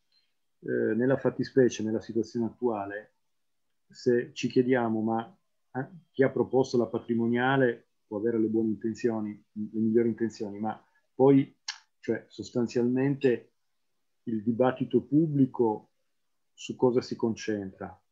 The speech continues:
O sul fatto che la patrimoniale serve a tartassare i soliti noti, e qui la destra chiaramente ci marcia, e o sul fatto che dovrebbe servire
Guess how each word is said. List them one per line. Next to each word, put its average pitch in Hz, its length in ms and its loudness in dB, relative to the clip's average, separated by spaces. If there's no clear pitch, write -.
O 147 220 6
sul 120 240 -2
fatto 127 460 2
che - 120 -8
la 107 140 -4
patrimoniale 113 1000 -2
serve 110 480 -4
a 95 80 -8
tartassare 104 800 -8
i 101 40 -4
soliti 110 420 -4
noti, 117 580 -2
e - 120 -10
qui 120 140 0
la 107 100 2
destra 101 400 -4
chiaramente 95 480 -10
ci - 160 -10
marcia, 101 500 -10
e 175 280 2
o 180 460 4
sul 165 300 -2
fatto 160 520 4
che 139 120 0
dovrebbe 123 440 4
servire 156 960 2